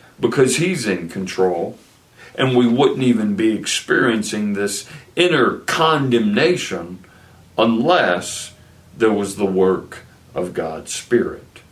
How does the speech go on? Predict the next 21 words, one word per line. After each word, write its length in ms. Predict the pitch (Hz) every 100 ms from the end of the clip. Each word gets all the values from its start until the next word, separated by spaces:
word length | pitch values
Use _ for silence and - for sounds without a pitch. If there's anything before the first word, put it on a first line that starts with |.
| - -
stirring 680 | - - - 113 110 101
us 240 | 101 101 131
up, 320 | 123 87 -
right? 480 | 85 92 101 95 - _ - - -
Stirring 680 | - - 175 160 170 156
us 300 | 127 117 -
up 360 | 135 120 - -
to 100 | 120
glimpse 1000 | 104 101 110 113 107 - - - - - - - _ _ _
the 100 | 104
life 680 | 101 98 92 95 - - - _ -
of 140 | 98
love, 760 | 98 127 127 - - - - - _ _ _ _ _
even 320 | 127 120 104
if 180 | 95 -
that 280 | 101 - 95
glimpse 800 | 95 104 107 92 - - - - - _
shows 480 | - 104 92 90 90
us 560 | 82 85 - - - _ _ -
how 240 | 92 90
far 760 | - - 160 127 - - -